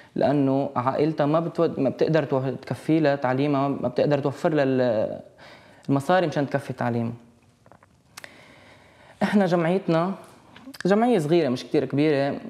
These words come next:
يعني الآن بلشت سن-، سنتين قبل، وقلة التمويل ومش معروفة هيك، لكن الحمد لله قادرين إنه ولو عدد صغير من العائلات إنه نك-، إنه شهريًا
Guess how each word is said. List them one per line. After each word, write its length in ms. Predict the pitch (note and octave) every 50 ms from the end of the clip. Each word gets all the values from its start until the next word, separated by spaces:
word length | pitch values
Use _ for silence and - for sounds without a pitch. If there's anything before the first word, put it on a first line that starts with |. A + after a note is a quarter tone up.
| - -
يعني 200 | C3 B2+ C3 C3
الآن 280 | A#2+ G2 C#3 C#3 C3
بلشت 340 | C3 D3 D3 D3 D3 - C#3 C3+ -
سن-، 240 | - C#3+ C3+ B2 G2
سنتين 380 | - - D3 C#3 - D3 C#3+ -
قبل، 380 | B2 C3 C3+ C3+ B2+ C3 D#3 D#3+ - - - - - - - - - - - - - _ -
وقلة 1120 | - E3 E3+ E3 E3 E3 D#3+ D#3+ D#3+ D#3 D#3 D#3 D3+ D3+ D#3 D#3 - - A3+ G#3+ F#3+ D#3+ - E3
التمويل 1160 | D#3 D3+ C#3+ C#3 C3+ B2+ A#2+ - D#2+ D#2+ - - - D3+ D3 C#3+ C#3 C#3+ D3 C#3+ C#3+ C#3+ C3+ C3
ومش 800 | C3 C3 B2+ B2+ C3 C3+ - - - - - - E3 D3 -
معروفة 400 | D#3+ C#3 C#3 C#3 C#3 C3+ - C3+
هيك، 280 | B2+ C3 C3+ D3 E3+ F3 - - - - _ _ _ - - - - - - - - _ _ -
لكن 340 | - - F3+ F#3 F3+ G3+ G3
الحمد 300 | F#3 - G#3 G#3+ G#3+ G3+
لله 220 | G#3+ G#3 G3+ G3+ G3
قادرين 420 | - F3+ E3+ D#3+ F#3 G#3 G#3+ G3
إنه 640 | - F#3 F#3+ F3+ E3 D#3+ D#3 D#3+ D#3+ E3 E3+ - - - - - - _ _ -
ولو 380 | D3+ D#3 E3+ F#3 G#3+ G#3 G3+ F3+
عدد 360 | D#3 F#3+ F#3 F#3+ F3 D#3+ E3+
صغير 380 | D3 D3 C#3 F3 F#3 F#3+ E3+
من 180 | F3 D#3+ D#3 D#3
العائلات 960 | D3 D3 D3 D3 C#3+ C#3 C3 C#3+ D3+ - C#3+ D3 D3+ E3 F3 F#3 F3+ F3+ -
إنه 220 | D#3+ F3 F3 E3+ D#3+
نك-، 220 | D#3 D#3 D3+ -
إنه 720 | E3+ - - - - E3 F3 E3+ D#3+ D#3 D3+ D#3 D3+ D#3
شهريًا 760 | D#3 - E3+ D#3+ D3+ D#3 F#3 F#3+ F3+ E3+ D#3+ D#3+ E3 F3+ F3+